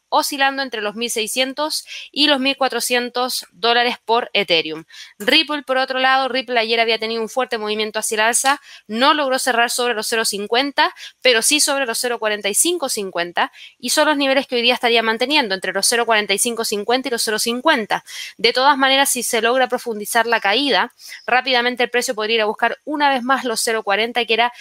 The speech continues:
la zona que ha estado manteniendo prácticamente durante toda la semana de trading, a excepción del día de ayer. Así que mucho ojo porque el primer soporte estaría en cero cuarenta y cinco cincuenta y en extensión en cero cuarenta.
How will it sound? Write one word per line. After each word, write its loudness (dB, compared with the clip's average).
la 0
zona 2
que 2
ha 2
estado 2
manteniendo -4
prácticamente -2
durante -2
toda 2
la 2
semana 0
de 2
trading, 0
a 0
excepción -2
del -6
día 0
de 2
ayer. 2
Así 2
que 4
mucho 2
ojo 4
porque 0
el -2
primer 0
soporte -4
estaría 2
en 2
cero 0
cuarenta 0
y -2
cinco -2
cincuenta -2
y 0
en 0
extensión 0
en -2
cero 0
cuarenta. -4